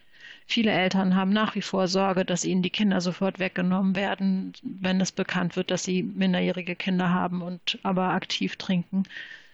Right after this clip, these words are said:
Ähm, diese Sorge gehört ihnen genommen und da kann auch Selbsthilfe einen großen Beitrag zu leisten. In unseren Räumlichkeiten trifft sich einmal im Monat eine Selbsthilfegruppe von erwachsenen Kindern suchtkranker Eltern.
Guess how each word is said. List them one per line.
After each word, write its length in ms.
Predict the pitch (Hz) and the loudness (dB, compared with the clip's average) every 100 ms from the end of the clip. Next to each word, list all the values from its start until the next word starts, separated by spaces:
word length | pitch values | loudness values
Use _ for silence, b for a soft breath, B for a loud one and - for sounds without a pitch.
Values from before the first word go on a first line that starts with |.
| B - | B 0
Ähm, 220 | 185 185 | 2 4
diese 220 | 202 196 | 4 2
Sorge 600 | 175 185 185 175 180 - - | 2 2 0 0 -2 -4 -2
gehört 400 | 185 190 185 - | 2 2 0 0
ihnen 220 | 185 185 | 2 4
genommen 380 | 185 196 202 185 | 4 4 2 0
und 140 | 190 | -2
da 80 | 190 | -4
kann 280 | - 196 190 | 0 2 2
auch 180 | 190 - | 0 0
Selbsthilfe 640 | 196 190 - 185 180 - | -2 -2 -2 -2 0 0
einen 200 | 170 180 | 0 0
großen 320 | 165 165 180 | -2 -4 -2
Beitrag 480 | 180 180 - 175 - | -2 -4 -4 -6 -6
zu 160 | - | -2
leisten. 640 | 165 170 175 - 185 180 - - - - - - - - - - - - B B B B | 0 0 -2 -4 -4 -4 -6 -20 -20 -20 -20 -20 -20 -20 -20 -20 -20 -20 B B B B
In 100 | 208 | 2
unseren 300 | 202 220 214 | 6 6 6
Räumlichkeiten 760 | 208 226 240 - 208 202 196 185 | 6 4 4 2 2 2 2 0
trifft 260 | 208 - | -2 0
sich 180 | 202 - | -2 2
einmal 380 | 196 208 208 185 | 2 4 4 4
im 100 | 190 | 4
Monat 360 | 190 202 190 | 4 4 2
eine 220 | - 185 180 | 0 -4 -2
Selbsthilfegruppe 840 | 180 - - 196 202 - 180 190 | -2 -2 -4 -4 -4 -2 0 0
von 220 | - 196 | -2 0
erwachsenen 640 | 170 180 185 - - 208 214 | 2 0 0 -2 2 2 2
Kindern 680 | - 226 214 226 220 240 240 | 0 2 4 4 4 2 0
suchtkranker 640 | - 214 - - 208 208 185 | -2 -6 -4 0 0 2 2
Eltern. 540 | 190 202 - 202 208 | 2 0 0 2 2